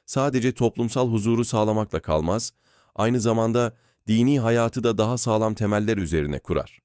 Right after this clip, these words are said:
Aile içinde sabır, sevgi, saygı ve yardımlaşma Allah'ın rızasını kazandırır. Aile üyeleriyle geçirdiğimiz zaman, hayatın anlamını keşfetmenin ve Allah'ın bize verdiği nimetlere şükretmenin fırsatıdır.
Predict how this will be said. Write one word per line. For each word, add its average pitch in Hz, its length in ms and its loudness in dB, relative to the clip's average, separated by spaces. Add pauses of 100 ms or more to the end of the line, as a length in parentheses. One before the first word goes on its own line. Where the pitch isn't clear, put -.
(480)
Aile 107 320 2
içinde 101 300 -2
sabır, 107 520 0
sevgi, 76 460 -4
saygı 98 400 -2
ve 110 60 0
yardımlaşma 90 760 0 (320)
Allah'ın 117 520 0
rızasını 104 480 0
kazandırır. 76 640 -4 (500)
Aile 107 300 2
üyeleriyle 104 500 0
geçirdiğimiz 92 600 -2
zaman, 117 360 -2 (280)
hayatın 117 400 0
anlamını 117 420 0
keşfetmenin 107 680 -2
ve 117 60 0
Allah'ın 104 480 0
bize 98 200 -2
verdiği 101 380 0
nimetlere 101 460 0
şükretmenin 98 560 -2
fırsatıdır. - 640 -8